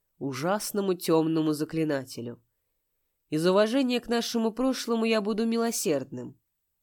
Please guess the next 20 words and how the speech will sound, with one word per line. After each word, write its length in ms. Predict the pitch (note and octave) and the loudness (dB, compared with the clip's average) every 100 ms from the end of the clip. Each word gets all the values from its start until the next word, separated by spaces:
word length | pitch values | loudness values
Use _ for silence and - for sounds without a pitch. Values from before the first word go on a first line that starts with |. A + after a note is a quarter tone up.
| _ | _
Когда 320 | - D3 C#3+ D3 | -8 -4 0 0
заполучу 560 | D3 D3 D3 C#3+ D3 | 0 0 -2 -2 -4
скелет, 580 | C3+ - D#3 F3 F3 - _ _ _ _ _ | -6 -4 -2 0 -2 -6 _ _ _ _ _
я 140 | D3+ | -4
сохраню 500 | D3+ D#3 E3 D#3+ E3 | -4 -6 -2 -2 0
ей 220 | D#3+ E3+ | 0 0
жизнь». 480 | D#3+ D#3 C3 A2+ B2+ _ _ _ _ _ _ _ _ _ _ _ _ _ _ _ _ _ C#3+ | -2 -6 -8 -10 -16 _ _ _ _ _ _ _ _ _ _ _ _ _ _ _ _ _ -8
Аура 300 | C#3 C3+ C3 | -6 -6 -8
Чинтяня 600 | - C3+ C3+ F3+ F#3 F#3 | -6 -8 -4 -4 -2 -4
вздыбилась, 760 | F3 F3 F#3 C3+ B2 A#2+ - _ | -4 -4 -4 -4 -8 -12 -14 _
подобно 400 | B2 C3 B2+ A#2+ | -12 -8 -8 -8
яростному 640 | B2 C#3 D#3+ D#3 - D3+ D3+ | -6 -4 -4 -6 -6 -6 -4
цунами. 640 | - F3 E3+ C3+ A#2+ - _ _ _ _ _ - | -4 -2 -2 -6 -10 -16 _ _ _ _ _ -8
Вокруг 440 | C#3 C3+ B2+ A#2 | -8 -6 -10 -10
его 200 | B2 A#2+ | -10 -10
тела 380 | A#2+ F3+ F3 E3 | -8 -4 -2 -2
разлилась 560 | D#3 C#3 D#3+ F3+ F3 | -4 0 0 0 -2
волна 340 | E3+ E3+ F3 E3+ | -2 0 2 0
ледяной 440 | E3+ E3 E3+ F3 | 0 -2 -2 -2
ци. 380 | F3 - E3+ A#2+ | -4 -6 -6 -8